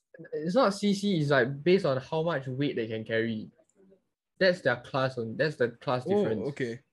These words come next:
Speaker 2: So how many classes are there?
Speaker 1: I, I'm, I'm not even sure.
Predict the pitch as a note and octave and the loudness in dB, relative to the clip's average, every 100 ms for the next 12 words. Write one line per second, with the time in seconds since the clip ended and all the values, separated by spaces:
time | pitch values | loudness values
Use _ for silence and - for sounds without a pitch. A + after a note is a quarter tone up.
0 | - - G3 G#3+ B3 A#3 E3+ E3+ C#3+ C3 | -4 2 4 4 2 0 0 -2 -4 -4
1 | G2 B1+ _ _ _ _ _ _ _ _ | -6 -14 _ _ _ _ _ _ _ _
2 | _ _ _ _ - G2+ - _ _ _ | _ _ _ _ -12 -12 -12 _ _ _
3 | A#2+ C#3 - B2+ E3 F#3 A3+ E3 E3 D#3 | -8 -8 -6 -4 -2 -2 -2 -2 -2 -4
4 | - - C#3 G#2+ G#2 | -6 -2 2 2 0